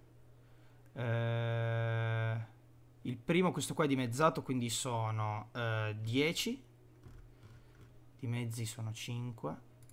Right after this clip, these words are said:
quindi vai a dieci. E il secondo è pieno. Sono dodici.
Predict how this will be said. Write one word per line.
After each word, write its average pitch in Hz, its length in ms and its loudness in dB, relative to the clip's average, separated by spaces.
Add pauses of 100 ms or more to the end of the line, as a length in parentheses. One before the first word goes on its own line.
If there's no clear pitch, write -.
quindi 135 180 -14
vai - 140 -12
a 60 60 -14
dieci. 165 520 -6 (120)
E 123 100 -12
il 117 80 -8
secondo 117 600 -6
è - 20 -8
pieno. 127 520 -12 (4000)
Sono 120 300 -10
dodici. 113 560 -4